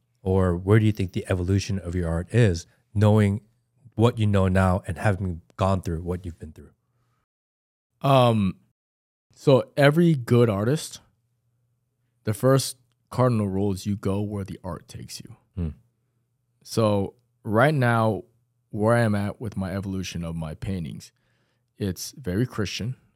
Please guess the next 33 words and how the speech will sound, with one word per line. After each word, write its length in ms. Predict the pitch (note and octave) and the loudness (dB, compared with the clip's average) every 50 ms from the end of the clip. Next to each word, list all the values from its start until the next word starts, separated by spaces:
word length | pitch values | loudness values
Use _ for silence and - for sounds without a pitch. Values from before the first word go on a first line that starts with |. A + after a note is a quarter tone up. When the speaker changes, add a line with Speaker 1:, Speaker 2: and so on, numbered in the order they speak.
| _ | _
Speaker 2:
I'm 160 | - F#2+ F2+ F2+ | -10 -8 -8 -6
working 260 | G2 G2 - G2 G2 | -8 -6 -6 -6 -6
on 100 | F#2+ F2 | -6 -6
a 40 | E2+ | -8
biblical 380 | - F2 E2 F#2 F2+ F2+ E2 | -8 -10 -10 -10 -10 -10 -12
series. 420 | E2 - F#2 E2+ E2 F2+ F#2+ G#2+ A2 | -10 -10 -10 -10 -8 -10 -10 -8 -8
Literally, 180 | G#2+ G#2 G2+ | -8 -6 -6
the 80 | F#2+ F#2+ | -8 -8
works 220 | F#2+ G#2 G2 - | -8 -8 -8 -8
we've 80 | G#2+ G#2 | -10 -8
been 120 | G2+ F#2+ | -8 -8
looking 220 | F#2 F#2 - F#2 E2+ | -8 -10 -10 -12 -12
at 100 | E2 D#2+ | -12 -12
is 100 | - - | -12 -10
Adam 280 | D#2 F2+ F2+ F2+ F2+ | -8 -8 -8 -8 -8
and 80 | F2+ F2+ | -10 -10
Eve, 200 | F2+ F2+ E2+ _ | -12 -14 -14 _
the 80 | - | -18
Tower 280 | F2+ - F#2 F2+ E2+ E2+ | -14 -10 -10 -8 -8 -10
of 60 | E2+ | -10
Babel, 440 | F#2+ F2+ F2+ E2+ F2 E2 E2+ F#2 - _ _ _ _ _ _ _ _ _ _ - | -10 -10 -10 -10 -10 -10 -12 -12 -16 _ _ _ _ _ _ _ _ _ _ -6
Christ 240 | - G#2 F#2 - - | -4 -4 -4 -4 -4
Pantocrator, 680 | A2 F#2 F2 - - - E2+ E2+ - - E2+ F2 F2 | -4 -4 -4 -6 -8 -8 -8 -8 -8 -8 -8 -8 -8
all 180 | F2 F2 F#2 F#2 | -6 -6 -6 -6
these 220 | G2 F#2 E2+ F#2 - | -6 -8 -10 -10 -10
iconic 440 | - F#2+ - - F#2 F#2 F#2 F#2 | -12 -12 -10 -8 -8 -6 -6 -6
images 400 | - G2+ F#2+ F2+ F2+ F#2 F2 F2+ | -6 -6 -6 -6 -6 -8 -10 -10
in 80 | F#2 F2 | -10 -12
Christian 380 | - - F#2 F#2 - - G2 F#2 | -8 -8 -8 -8 -6 -8 -10 -8
canon 300 | - F2+ E2+ F2 F#2 F#2 | -8 -10 -10 -10 -10 -10
history. 420 | F2+ F2+ - - F#2+ E2 F2 F#2+ | -10 -10 -10 -10 -10 -10 -10 -10
But, 300 | G2 - G2 F2+ F2 - _ _ _ _ _ _ _ _ _ _ _ _ _ _ _ _ _ _ _ _ _ _ _ _ _ _ _ _ _ - | -8 -6 -6 -6 -6 -10 _ _ _ _ _ _ _ _ _ _ _ _ _ _ _ _ _ _ _ _ _ _ _ _ _ _ _ _ _ -6
um, 380 | A#2 A2 G#2 G2 F#2+ F#2 - | -2 -2 0 0 -2 -4 -6